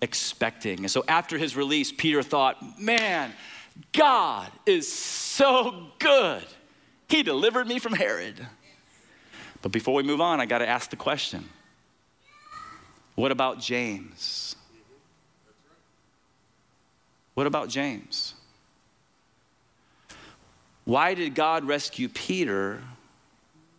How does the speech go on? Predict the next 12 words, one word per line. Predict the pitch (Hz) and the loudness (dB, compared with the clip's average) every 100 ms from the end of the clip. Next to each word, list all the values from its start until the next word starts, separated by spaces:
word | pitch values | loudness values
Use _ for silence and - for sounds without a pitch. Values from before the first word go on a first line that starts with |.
| _ _ _ _ | _ _ _ _
but | 113 110 | -2 0
not | 127 117 | 0 -2
James? | 107 120 110 92 - - - - - - - _ _ _ _ _ _ _ _ _ _ _ _ _ _ _ _ _ | -2 -2 -2 -6 -10 -8 -6 -4 -6 -8 -18 _ _ _ _ _ _ _ _ _ _ _ _ _ _ _ _ _
You | - | -2
see, | - | 0
both | 135 104 160 175 | 0 2 0 -2
men | 120 120 110 | -4 -2 0
loved | 123 110 | -2 -2
the | |
Lord. | 98 107 135 104 107 110 120 - _ _ _ _ _ _ _ _ _ _ _ _ _ _ _ _ _ _ _ _ - | -4 -2 0 0 -2 -8 -14 -20 _ _ _ _ _ _ _ _ _ _ _ _ _ _ _ _ _ _ _ _ -2
Both | 110 175 175 | 0 0 0
men | 123 135 127 151 151 | -2 0 0 -2 -6